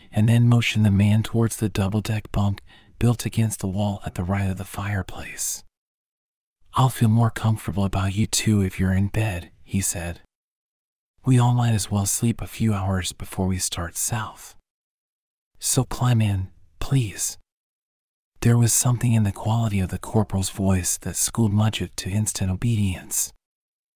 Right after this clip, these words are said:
Without a word, the trapper shambled across the floor and hoisted himself into the bunk. Dexter turned next to the handcuffed man. "You in the upper berth," he commanded.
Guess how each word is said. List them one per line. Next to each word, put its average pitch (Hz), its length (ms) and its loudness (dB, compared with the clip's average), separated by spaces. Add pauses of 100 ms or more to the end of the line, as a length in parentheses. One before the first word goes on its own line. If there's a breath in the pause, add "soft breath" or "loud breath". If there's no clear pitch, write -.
(400)
Without 120 380 2
a 110 40 0
word, 98 420 0 (300 soft breath)
the 107 120 -2
trapper 113 420 -2
shambled 104 520 0
across 98 360 -4
the - 120 -8
floor 107 400 0
and 90 200 -4
hoisted 117 460 -2
himself 92 580 -4
into 98 240 -4
the 95 80 -4
bunk. 92 540 -4 (1000)
Dexter - 360 -2
turned 101 400 2
next 98 280 0
to 98 80 -8
the 98 100 -4
handcuffed 101 520 -2
man. 87 360 -4 (1040)
"You 135 260 4
in 123 60 6
the 107 140 2
upper 95 240 -2
berth," 87 420 -6 (120)
he - 180 -4
commanded. 95 640 -2